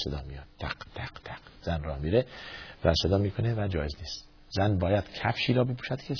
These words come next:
صدا ندهد. و واقعاً هم درست است. این آیه کریمه که در سوره نور زمانی که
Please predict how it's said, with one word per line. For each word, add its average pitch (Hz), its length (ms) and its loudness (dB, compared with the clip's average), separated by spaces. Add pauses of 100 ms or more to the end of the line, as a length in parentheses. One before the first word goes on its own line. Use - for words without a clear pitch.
(180)
صدا 87 380 2
ندهد. 90 480 -8 (1900)
و 80 40 0
واقعاً 82 340 4
هم 110 100 0
درست 87 360 -4
است. - 220 -6
این 78 120 -6 (100)
آیه 85 340 2
کریمه 87 420 0
که 87 120 -4
در 82 140 0 (140)
سوره 90 300 4 (1300)
نور 117 480 10 (1300)
زمانی 92 260 2
که 95 220 4